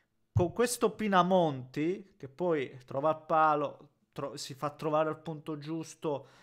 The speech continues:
e con lo stesso Ecador, questo giova-, giova-, giovane, non è che, non è la, non è l'attac-, l'attacco più forte, non è l'attacco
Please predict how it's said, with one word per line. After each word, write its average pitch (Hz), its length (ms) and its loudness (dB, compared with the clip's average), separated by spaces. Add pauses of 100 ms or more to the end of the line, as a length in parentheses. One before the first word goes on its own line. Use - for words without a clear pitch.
(300)
e 220 200 -2
con 269 200 0
lo 214 100 4
stesso - 800 -6
Ecador, 151 600 -2
questo 160 320 -6
giova-, 170 520 -2
giova-, 160 480 0
giovane, 135 600 0 (840)
non 214 140 -4
è 339 100 0
che, 196 240 0
non 190 160 -2
è 302 100 6
la, 156 360 4 (300)
non 160 160 -2
è 226 80 0
l'attac-, - 600 -2
l'attacco 175 580 -2
più - 180 -8
forte, 175 720 2
non 160 380 -4
è 208 420 -4
l'attacco 147 1080 -6